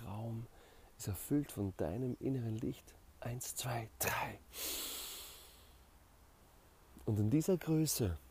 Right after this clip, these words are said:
in dieser Größe genießt du jetzt deinen Tag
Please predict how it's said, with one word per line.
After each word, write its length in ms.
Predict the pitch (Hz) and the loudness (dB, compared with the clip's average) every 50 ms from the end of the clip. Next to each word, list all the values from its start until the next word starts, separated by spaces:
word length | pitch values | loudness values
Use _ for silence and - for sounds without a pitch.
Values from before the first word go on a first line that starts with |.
| - - - - - - - - - - - - - - - - - | -20 -20 -20 -20 -20 -20 -20 -20 -20 -20 -20 -20 -20 -20 -20 -12 -6
in 180 | - 117 113 | -4 -4 0
dieser 240 | 117 131 123 143 127 | 0 0 2 2 0
Größe 640 | - - - 120 120 123 120 - - 127 120 117 117 113 - - - - - - - - - - - - - - - - - - - - - - - - - - - - - - - - | 0 2 4 6 6 6 6 4 0 -2 0 0 -2 -4 -6 -12 -20 -20 -20 -18 -18 -18 -20 -20 -20 -20 -20 -20 -20 -20 -20 -20 -20 -20 -20 -20 -20 -20 -20 -20 -20 -20 -20 -20 -10 0
genießt 480 | - 98 92 95 107 123 131 - - - | 2 4 6 8 8 6 6 2 2 4
du 60 | 113 | 4
jetzt 420 | 98 92 87 87 - - - - | 6 8 6 6 4 0 0 2
deinen 300 | 87 82 82 85 85 85 | 2 2 4 2 0 0
Tag 360 | - - 92 87 87 110 - | 0 -2 0 0 0 -2 -4